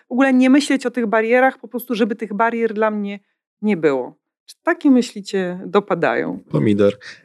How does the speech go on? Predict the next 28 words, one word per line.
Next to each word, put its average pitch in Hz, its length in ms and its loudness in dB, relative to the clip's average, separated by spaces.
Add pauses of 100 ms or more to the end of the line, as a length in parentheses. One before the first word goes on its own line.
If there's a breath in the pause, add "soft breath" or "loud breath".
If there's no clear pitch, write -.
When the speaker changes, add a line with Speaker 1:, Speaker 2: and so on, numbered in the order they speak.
(160)
Speaker 2:
Nie, 185 220 4
śm-, 294 180 -2 (160)
Speaker 1:
<laughs> - 100 -6
Speaker 2:
śmieję 127 300 2
się 117 120 -2
oczywiście. 107 500 -2
Speaker 1:
Mhm. 98 160 -6 (360 loud breath)
Speaker 2:
Już, 143 600 0
e, 131 340 2
znaczy - 240 -4
tak, - 260 -2
chwilę 185 300 0
słabości 143 480 -2
miewam. 120 560 2 (560 loud breath)
E, 120 60 2 (1040)
ze 117 240 0
swoją 160 380 0
niepełnosprawnością 135 960 -2
mógłbym 135 300 -2
powiedzieć, 131 380 -2
że 127 80 0
jestem 139 240 -2
pogodzony, 127 760 0
ale 117 180 -4
to 185 100 2
jest 202 120 2
nieprawda. 120 540 0 (600 soft breath)
Natomiast, 151 1000 0